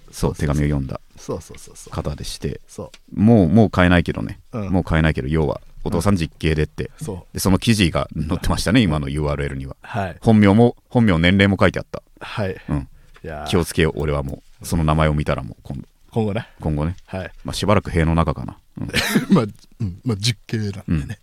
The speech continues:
Speaker 1: うん。ちゃんと反省してっていうような罪でしたね、本当に。
Speaker 2: はい。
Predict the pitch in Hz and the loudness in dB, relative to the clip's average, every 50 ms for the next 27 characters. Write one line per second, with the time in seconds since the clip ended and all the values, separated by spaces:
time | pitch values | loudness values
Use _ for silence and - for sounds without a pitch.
0 | - - - - 123 127 131 123 - 123 - - 117 113 - - 104 95 - - | -18 -8 -2 2 4 4 4 4 2 2 4 4 4 4 4 4 2 2 2 0
1 | 101 85 - _ - 78 73 67 67 65 - - 80 73 67 - - - 71 71 | 0 -2 -2 _ -4 -2 -2 -2 -4 -6 -6 -4 -4 -4 -4 -6 -6 -8 -6 -4
2 | 78 80 - - - 73 71 69 - 69 69 69 - _ _ _ _ - - - | -4 -6 -6 -8 -8 -8 -8 -6 -6 -6 -8 -8 -10 _ _ _ _ -16 -10 -6
3 | 101 101 - | -6 -6 -6